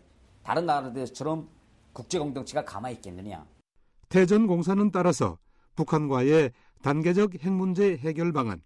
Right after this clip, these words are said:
Speaker 2: 이른바 위기 관리 방안은 이미 현 단계에서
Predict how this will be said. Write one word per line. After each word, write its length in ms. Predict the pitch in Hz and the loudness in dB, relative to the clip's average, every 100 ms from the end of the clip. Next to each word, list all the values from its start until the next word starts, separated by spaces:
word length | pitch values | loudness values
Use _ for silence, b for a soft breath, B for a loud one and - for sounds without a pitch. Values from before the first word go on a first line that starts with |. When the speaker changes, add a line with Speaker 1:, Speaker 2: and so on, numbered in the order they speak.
| _ _ _ _ _ | _ _ _ _ _
Speaker 2:
이른바 480 | 143 156 170 185 147 b b b | 0 2 2 2 0 b b b
위기 260 | 156 196 | -2 0
관리 260 | 185 175 185 | 2 2 0
방안은 520 | 151 143 180 120 98 - _ _ _ _ | 0 0 0 -2 -4 -14 _ _ _ _
이미 440 | - 175 202 220 170 | -2 2 4 2 0
현 200 | - 180 | -4 -2
단계에서 680 | 151 147 135 110 - 143 123 | -2 -2 -2 -2 -2 0 -2